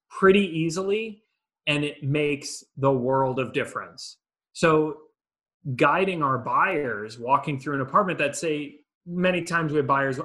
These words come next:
"I don't wanna do any work." My first response was, will be, "Take these things out of that category," because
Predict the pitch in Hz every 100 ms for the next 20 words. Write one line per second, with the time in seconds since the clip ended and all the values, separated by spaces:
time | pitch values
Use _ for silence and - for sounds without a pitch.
0 | 170 175 175 170 156 139 139 131 117 104
1 | 87 - _ _ _ _ _ 147 156 156
2 | 190 180 165 - 190 214 - 151 127 123
3 | - _ _ 139 151 151 160 214 143 123
4 | 120 _ _ _ _ _ _ _ _ _
5 | - 202 202 185 185 170 175 151 139 135
6 | 131 123 123 117 117 - _ - 156 147
7 | 131 117 104 98 131 135 147 135